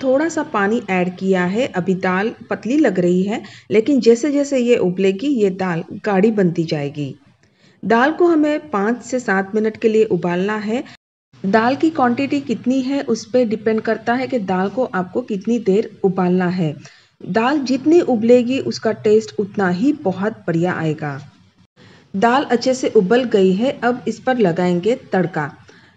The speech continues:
तड़का पैन में हमने ऐड किया है ऑयल। यहाँ पे ऑयल मैंने दो चम्मच लिया है, उसमें ऐड किया है राई। राई अच्छे से क्रैकल हो, उसके बाद हम इसमें ऐड करेंगे हींग।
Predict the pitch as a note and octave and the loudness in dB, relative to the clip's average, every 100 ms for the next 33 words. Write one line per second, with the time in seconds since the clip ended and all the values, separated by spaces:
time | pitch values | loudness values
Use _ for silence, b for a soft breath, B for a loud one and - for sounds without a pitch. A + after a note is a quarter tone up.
0 | b _ _ C4+ C4+ C4+ F4 D#4+ B3+ A#3 | b _ _ 4 4 2 0 2 0 2
1 | B3 C4+ G#3+ G#3+ G#3+ F#3+ F#3+ G#3 G#3 F#3+ | 0 0 -2 -2 -2 -2 -2 -2 0 0
2 | F#3 F#3+ G#3 - - F3+ D#3 A#3 - F#3+ | 0 -2 -4 -10 -2 0 0 -2 -4 -2
3 | F3 F3 G3 F#3+ F3+ F#3+ G3 F#3+ F3 E3 | -2 -2 -2 0 0 0 0 0 -2 -2
4 | E3 A3 A#3 A#3+ A#3 F3+ E3+ E3 F3 G#3+ | -2 -2 -2 -2 -2 -2 -2 -4 -4 -6
5 | A#3+ G#3 G#3 A#3+ - F3 E3+ - F3+ F3 | -4 -6 -4 -6 -2 -4 -4 -2 0 0
6 | E3 F3+ A#3 b b b _ F3 G3 F3 | -4 -4 -6 b b b _ -2 0 0
7 | E3+ C#4+ - B B - G3 A#3+ D#4 A3+ | -2 -4 -12 B B -6 2 2 2 -2
8 | A3+ B3+ D4 C#4 G3+ F#3 F#3 C#4 A3 G#3+ | -2 -2 -2 -4 -4 -2 -2 -2 -2 -4
9 | - G#3 - G3 F3+ G#3 A#3+ A3+ G3+ F#3 | -4 -8 -2 -2 0 -2 -2 -4 -4 -4
10 | F#3+ F#3 F3+ F3 F3+ F3+ E3+ E3+ F3 F3 | -4 -4 0 -2 0 0 0 0 -2 -4
11 | F3+ G3 F#3 E3+ | -4 2 4 4